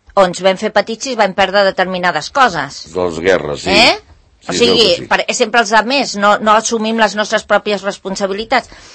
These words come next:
Speaker 1: Aviam, no creieu més que Catalunya, diguem-ne, s'ha fet gran i es va desenvolupar perquè van venir persones d'altres llocs d'Espanya que van contribuir i que aquests venien amb moltes ganes de treballar?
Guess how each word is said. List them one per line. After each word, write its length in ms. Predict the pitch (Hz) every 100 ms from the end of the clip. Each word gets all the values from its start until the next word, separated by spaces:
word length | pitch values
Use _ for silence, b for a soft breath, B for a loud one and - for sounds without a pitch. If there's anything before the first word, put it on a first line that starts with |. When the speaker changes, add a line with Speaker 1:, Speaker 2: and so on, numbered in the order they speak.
| B -
Speaker 1:
Aviam, 300 | 208 208 - _
no 160 | 214 247
creieu 380 | 262 285 254 220
més 240 | 214 226 -
que 140 | 214 -
Catalunya, 560 | 185 185 185 226 220 190
diguem-ne, 300 | 202 208 190
s'ha 140 | 202
fet 220 | 190 185
gran 240 | 190 202 208
i 60 | 180
es 80 | 190
va 80 |
desenvolupar 640 | 190 202 202 202 190 214 196 B B _
perquè 340 | 240 233 214 196
van 240 | 240 247
venir 220 | 220 208 233
persones 560 | 190 - 233 240 196
d'altres 340 | 208 208 190 190
llocs 220 | 233 226
d'Espanya 460 | 180 - 233 226 -
que 80 | 202
van 160 | 214
contribuir 600 | 240 214 220 208 220 226 -
i 120 | 202
que 140 | 202 190
aquests 260 | 226 226
venien 320 | 247 254 247
amb 80 | 233
moltes 260 | 262 285 262
ganes 300 | 285 285 277
de 60 | 277
treballar? 460 | 285 285 254 180